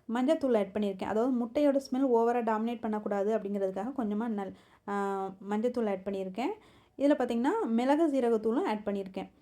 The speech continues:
மிளகு சீரகத்தூள் வந்து உங்களுக்கு காரத்துக்கு ஏத்த மாதிரி நீங்க போட்டுக்கலாம். நான் வந்து ஒரு அரை டீஸ்பூன் அளவுக்கு ஆட் பண்ணியிருக்கேன்.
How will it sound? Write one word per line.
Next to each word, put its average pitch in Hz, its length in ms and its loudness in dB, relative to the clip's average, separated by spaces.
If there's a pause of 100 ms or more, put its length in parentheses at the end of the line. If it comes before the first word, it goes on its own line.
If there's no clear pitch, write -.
(120)
மிளகு 285 340 4
சீரகத்தூள் 269 480 4
வந்து 254 280 2
உங்களுக்கு 277 360 4
காரத்துக்கு 254 340 0
ஏத்த 240 120 0
மாதிரி 240 280 2
நீங்க 240 160 0
போட்டுக்கலாம். 220 580 0
நான் 247 200 -2
வந்து 247 180 2
ஒரு 320 120 0
அரை 220 180 0
டீஸ்பூன் 240 360 -4
அளவுக்கு 208 320 -2
ஆட் 196 200 -4
பண்ணியிருக்கேன். 202 460 -4